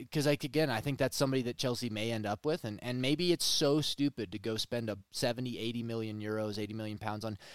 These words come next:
on Wesley Fofana when we're, when we've got Levi, Levi Colwill. Well, guess what? Wesley Fofana is, no doubt about it, one of the centerpiece figures for a Premier League side, and has been so.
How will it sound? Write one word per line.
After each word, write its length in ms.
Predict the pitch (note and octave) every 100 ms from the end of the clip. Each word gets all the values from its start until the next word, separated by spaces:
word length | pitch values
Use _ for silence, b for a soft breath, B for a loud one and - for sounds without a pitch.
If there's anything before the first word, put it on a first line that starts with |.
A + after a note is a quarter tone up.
| B -
on 160 | A2
Wesley 340 | A2 C3 D3+ C#3+
Fofana 540 | A#2+ B2 A2 G#2 F#2+
when 220 | G2 G2+
we're, 160 | G2+ G2+ F#2+
when 160 | A2+
we've 120 | A2
got 200 | G#2+ A2+
Levi, 320 | G#2+ G2+ F2+ -
Levi 300 | A#2+ A#2 G2
Colwill. 500 | F#2+ G2 F#2+ - - _ _ -
Well, 100 | F3+
guess 200 | A#3+ B3+
what? 180 | G#3+
Wesley 300 | C#3 F#3+ B3+
Fofana 640 | C4+ G3+ - C3 E3 F#3+ -
is, 320 | D3 C#3 A2+
no 400 | C3+ C3 C#3 D#3+
doubt 200 | F3+ D#3+
about 300 | D3 A#2+ B2
it, 160 | D#3+ C3+
one 160 | C3+ C3
of 140 | A2
the 100 | A2+
centerpiece 960 | - - - C#3+ D#3 D#3 D3 D3+ C#3 -
figures 400 | B2 B2 D3+ D3
for 200 | - A#2+
a 100 | A#2
Premier 520 | - - B2+ C3 B2
League 200 | A2+ G2+
side, 380 | - A2 F2+ -
and 140 | A#2+ A2+
has 220 | B2 -
been 200 | A#2+ A2+
so. 360 | - - -